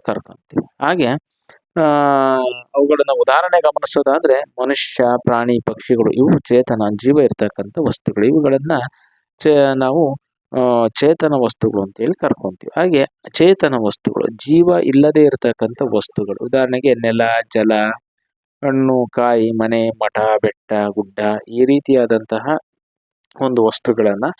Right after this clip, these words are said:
ಅಚೇತನ ವಸ್ತುಗಳು ಅಂತೇಳಿ ಕರೆದುಕೊಂತೀವಿ. ಇಲ್ಲಿ ಪ್ರಮುಖವಾಗಿ ವಸ್ತುವಾಚಕಗಳಲ್ಲಿ ಎರಡು ಪ್ರಕಾರಗಳು,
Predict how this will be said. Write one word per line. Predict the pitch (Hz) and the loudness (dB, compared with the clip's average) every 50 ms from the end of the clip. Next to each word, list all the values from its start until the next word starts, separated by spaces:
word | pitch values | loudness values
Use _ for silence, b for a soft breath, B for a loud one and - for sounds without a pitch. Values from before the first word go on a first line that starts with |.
| _ _ _ _ _ _ - | _ _ _ _ _ _ -4
ಅಚೇತನ | 123 117 - - 147 156 165 160 156 156 147 143 | -4 -4 0 2 2 2 2 2 0 0 0 0
ವಸ್ತುಗಳು | 123 117 110 - _ - 113 104 107 104 101 | 0 0 -2 -2 _ -4 -4 -4 -2 -4 -4
ಅಂತೇಳಿ | 98 95 - 101 104 131 175 | -6 -8 -14 -10 -6 -6 -4
ಕರೆದುಕೊಂತೀವಿ. | - - 160 127 104 - - - 104 95 87 - 95 95 | -4 -2 -4 -4 -4 -6 -10 -20 -20 -20 -20 -20 -20 -14
ಇಲ್ಲಿ | 113 120 143 180 202 - _ _ _ _ _ _ _ _ _ | -10 -8 -6 -6 -6 -8 _ _ _ _ _ _ _ _ _
ಪ್ರಮುಖವಾಗಿ | - 131 123 127 127 120 - 123 117 113 110 113 113 151 180 220 226 - - 123 | -4 -4 -2 -2 -2 0 0 2 2 2 0 0 0 0 -2 -2 -2 -6 -6 -6
ವಸ್ತುವಾಚಕಗಳಲ್ಲಿ | 110 - - - 147 143 135 131 123 - - - - _ 127 117 113 110 110 | -6 -4 -2 0 0 2 2 0 -2 -4 -8 -12 -10 _ -2 0 2 2 2
ಎರಡು | 107 101 101 104 | 0 0 -2 -4
ಪ್ರಕಾರಗಳು, | - - 110 104 - - 101 98 101 98 95 113 131 | -4 -2 -4 -2 -2 -2 -2 -2 -2 -4 -2 -2 -2